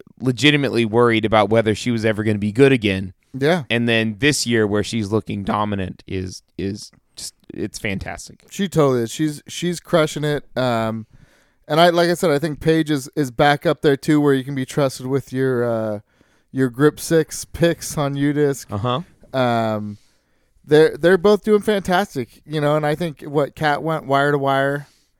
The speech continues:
Speaker 1: I believe she did. Yeah. We can, we can double check
Speaker 2: Yeah,
Speaker 1: that.
Speaker 2: we can double check that.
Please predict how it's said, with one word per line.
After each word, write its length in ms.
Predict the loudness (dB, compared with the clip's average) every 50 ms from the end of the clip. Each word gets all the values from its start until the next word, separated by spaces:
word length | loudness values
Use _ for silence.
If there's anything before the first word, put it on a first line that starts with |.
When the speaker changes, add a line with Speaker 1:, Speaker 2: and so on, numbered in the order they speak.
| _ _ _ _ _ _ _ _ _ _ -20 -20 _ _ -4
Speaker 1:
I 180 | -2 0 0
believe 300 | 0 0 0 0 -2 -2
she 140 | -4 -6 -6
did. 220 | -4 -4 -4 -4 -4
Yeah. 220 | -8 -8 -10 -12 -16 _ _ _ _ _ _ _ _
We 80 | -18 -14
can, 220 | -12 -12 -12 -12
we 80 | -12 -12
can 140 | -12 -12 -12
double 180 | -12 -14 -14
check 160 | -14 -8 -6
Speaker 2:
Yeah, 100 | -4 -2
Speaker 1:
that. 60 | -2 -2
Speaker 2:
we 60 | -4
can 100 | -6 -6
double 220 | -4 -4 -4 -4
check 220 | -6 -8 -10 -8 -6
that. 260 | -6 -4 -4 -4 -6